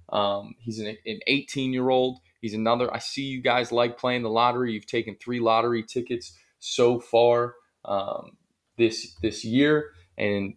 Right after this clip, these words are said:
since you, you're losing a lot of your pitching and your starting pitching needs some help, we'll even be willing to throw in Ronan Kopp, who's a twenty, uh, one-year-old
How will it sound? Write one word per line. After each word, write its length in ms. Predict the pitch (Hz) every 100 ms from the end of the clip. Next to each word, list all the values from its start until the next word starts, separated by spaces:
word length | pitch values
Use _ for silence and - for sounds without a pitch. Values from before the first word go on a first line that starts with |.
| _
since 420 | - 117 104 -
you, 200 | 104 104
you're 140 | - 110
losing 380 | 110 147 135
a 40 | 135
lot 200 | 131 131
of 80 | 131
your 80 |
pitching 540 | - 139 139 131 127 -
and 380 | 104 104 104 107
your 120 | - -
starting 340 | - 120 117
pitching 320 | 113 120 123
needs 180 | 117 117
some 120 | 117
help, 260 | 117 120 104
we'll 140 | 110 -
even 280 | 120 120 113
be 100 | 113
willing 300 | 117 113 110
to 60 |
throw 300 | 113 117 113
in 240 | 113 110 110 _ _
Ronan 560 | - 117 127 120 113 104 -
Kopp, 460 | - 131 147 87 - _ _
who's 160 | 113
a 100 | 107
twenty, 480 | - 135 127 127 120 - _ _
uh, 220 | 110 107
one-year-old 720 | 107 113 127 127 127 127 127